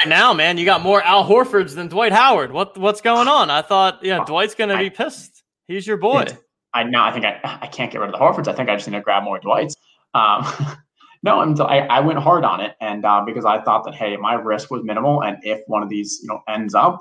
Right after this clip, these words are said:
Speaker 2: then it is a huge upside play. Um, now, we've learned, and I think, and I'm fully accepting, that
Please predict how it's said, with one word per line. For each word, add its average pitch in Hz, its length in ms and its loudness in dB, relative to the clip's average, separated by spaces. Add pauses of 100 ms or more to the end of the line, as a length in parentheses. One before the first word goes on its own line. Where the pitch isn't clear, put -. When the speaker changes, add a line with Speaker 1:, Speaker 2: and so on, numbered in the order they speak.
(120)
Speaker 2:
then 107 460 -2
it 110 140 -8
is 101 100 -8
a 104 80 -4
huge 117 720 -2
upside - 480 -4
play. - 120 -6 (520)
Um, 101 320 2 (760)
now, 120 400 0 (100)
we've 131 240 0
learned, 120 560 0
and 120 200 -4
I 104 100 0
think, 135 400 -4
and 107 100 -8
I'm 104 120 -6
fully 107 300 -6
accepting, 156 500 -4
that 117 220 -4